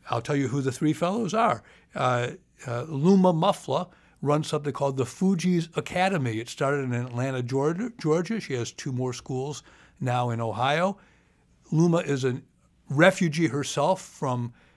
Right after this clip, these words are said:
uh, Jordan. She's a, uh, a, a gay woman who found she had no, uh,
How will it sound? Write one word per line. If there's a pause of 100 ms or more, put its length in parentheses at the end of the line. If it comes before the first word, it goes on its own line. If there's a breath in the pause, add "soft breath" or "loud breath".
(140 soft breath)
uh,
Jordan. (360 soft breath)
She's
a,
uh, (160)
a, (160)
a
gay
woman
who
found
she
had
no, (420 soft breath)
uh,